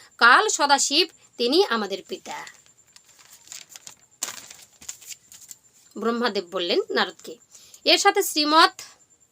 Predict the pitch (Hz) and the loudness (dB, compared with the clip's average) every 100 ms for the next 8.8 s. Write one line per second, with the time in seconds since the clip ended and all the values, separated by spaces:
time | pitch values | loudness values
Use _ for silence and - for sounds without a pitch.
0 | _ _ _ _ _ 202 240 254 359 349 | _ _ _ _ _ 2 4 6 6 4
1 | 339 359 302 254 208 247 233 247 277 359 | 2 -2 2 2 2 -2 -2 -2 2 2
2 | 381 254 - 240 254 214 185 208 240 262 | 2 0 -2 -4 -2 -6 -4 -4 2 2
3 | 220 - - - - 226 247 233 240 214 | 2 -4 -18 -20 -8 0 0 4 4 4
4 | - _ _ 202 214 214 214 247 208 - | 0 _ _ -10 -2 0 0 0 -2 -6
5 | 170 185 160 190 208 220 180 185 196 214 | -10 -8 -8 -6 -6 -6 -12 -12 -16 -20
6 | 202 _ _ _ _ _ _ 262 269 - | -20 _ _ _ _ _ _ -4 -4 -4
7 | 277 277 226 180 196 208 180 185 - - | -4 -2 -2 -4 -8 -10 -10 -14 -20 -20
8 | _ 381 349 392 359 254 214 | _ 2 6 6 4 2 -2